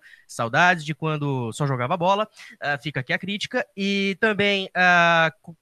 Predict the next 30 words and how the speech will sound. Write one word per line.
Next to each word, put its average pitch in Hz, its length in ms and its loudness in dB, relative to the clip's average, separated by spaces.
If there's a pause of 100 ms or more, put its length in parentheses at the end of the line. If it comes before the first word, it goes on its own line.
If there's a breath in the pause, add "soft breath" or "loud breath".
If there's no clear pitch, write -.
eu 196 140 2
tinha 214 280 -2
cinco 339 420 -4
anos 226 180 -2
de 190 60 -4
idade, 170 480 -8
cinco - 480 -8
aninhos 175 240 -6
de 151 60 -8
idade, 151 220 -2
era 170 100 -2
só - 120 -8
uma 196 120 -6
criança 160 400 -8
solitária 151 540 -2
aqui 151 120 -10
na 147 60 -4
cidade 143 300 -8
de 123 80 -12
Santos, 143 340 -10
brincando 135 360 -10
na 196 100 -4
praia. 175 340 0 (360 soft breath)
Baker 330 380 0
Mayfield 285 340 -6
tinha 285 220 -2
sete 320 580 -4
anos 247 260 0
de 208 60 0
idade, 175 440 2